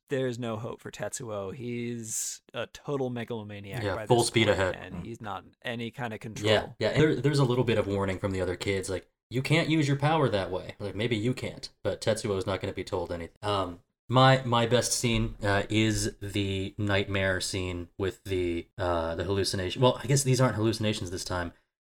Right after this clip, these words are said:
Speaker 2: Uh, there's two parts about the scene that stick out 'cause we have disc-, discussed the, the giant, uh, bunny, the giant bear, and the car.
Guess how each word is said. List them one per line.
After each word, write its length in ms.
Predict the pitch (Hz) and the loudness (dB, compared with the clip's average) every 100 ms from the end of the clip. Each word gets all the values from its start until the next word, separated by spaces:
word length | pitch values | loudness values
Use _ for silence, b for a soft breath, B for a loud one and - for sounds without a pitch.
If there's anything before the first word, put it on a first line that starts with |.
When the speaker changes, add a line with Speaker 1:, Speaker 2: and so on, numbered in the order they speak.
| - | -4
Speaker 2:
Uh, 440 | 92 90 82 82 - | 0 2 2 -2 0
there's 160 | 104 | 0
two 160 | - 151 | 2 2
parts 240 | 151 127 | 4 4
about 200 | - 107 | 4 0
the 60 | 98 | 0
scene 240 | - 98 92 | -4 -4 -6
that 100 | - | -8
stick 220 | 92 92 | -4 -2
out 180 | 87 - | -2 -2
'cause 100 | 90 | -4
we 120 | 90 | 0
have 200 | 92 87 | 0 0
disc-, 360 | 90 - - | -4 -4 -6
discussed 500 | 98 - 90 85 - | -6 -2 -2 -2 -4
the, 300 | 90 82 85 87 | -2 0 -2 -4
the 80 | |
giant, 520 | 92 92 85 85 - - - 98 | -2 -2 -2 -4 -8 -12 -12 -10
uh, 240 | 92 101 | -8 -2
bunny, 440 | 113 151 143 139 - | 2 4 4 2 -2
the 60 | 101 | -8
giant 320 | 90 87 85 | -6 -8 0
bear, 400 | 131 120 120 113 - | 4 4 2 -4 -8
and 180 | 90 | -8
the 60 | - | -2
car. 400 | - 120 120 | 2 2 2